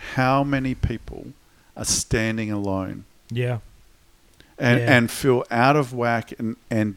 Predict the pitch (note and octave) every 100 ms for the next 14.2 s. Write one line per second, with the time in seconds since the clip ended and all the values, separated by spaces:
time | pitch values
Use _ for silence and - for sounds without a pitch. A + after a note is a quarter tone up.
0 | - A2+ G#2 - - G#2 F#2 - - -
1 | - C3 - _ _ _ - - _ -
2 | - - B2+ C3+ C3 C3 C#3 C3 C3 -
3 | C3 - E3 C3+ A#2 C#3+ C#3+ C3 B2 -
4 | - - - - D3+ C#3 - C#3 - B2
5 | C3 C#3+ C#3+ A#2 A2 G2+ F#2+ G2+ C3 C#3
6 | - C3+ C3+ - - - - A2+ G#2+ G#2+
7 | G#2 - - A2 G#2 G2+ G2+ F#2+ A#2 A#2+
8 | C3 - C#3+ C3 C#3 C#3+ C#3 B2+ A#2 G#2+
9 | - A2 A2 G#2 G#2+ G#2+ - A#2+ A2 -
10 | - G2 - - C#3 - C#3+ B2+ B2 A#2
11 | G2 - - - - - C#3 B2 A#2 A#2
12 | A2+ G#2+ B2 C#3 C#3+ C#3 A#2+ G2 - G#2+
13 | G#2+ B2 C3+ C3+ C#3 - - - - -
14 | - -